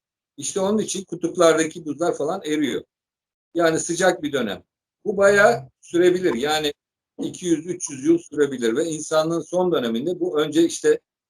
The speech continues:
kutup taklasından önce büyük bir kuraklık dönemi yapabilir.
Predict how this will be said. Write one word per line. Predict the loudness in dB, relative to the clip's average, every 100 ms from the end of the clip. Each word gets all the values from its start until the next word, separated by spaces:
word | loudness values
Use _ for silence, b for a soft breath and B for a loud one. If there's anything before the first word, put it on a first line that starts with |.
| _ _ -16
kutup | -4 -4 0
taklasından | 0 2 -2 -2 -4 -4
önce | 0 2 2 2
büyük | 2 2
bir | -4
kuraklık | 2 4 4 -6 -4
dönemi | -2 -2 -2
yapabilir. | -4 -2 -4 -4 -8 -14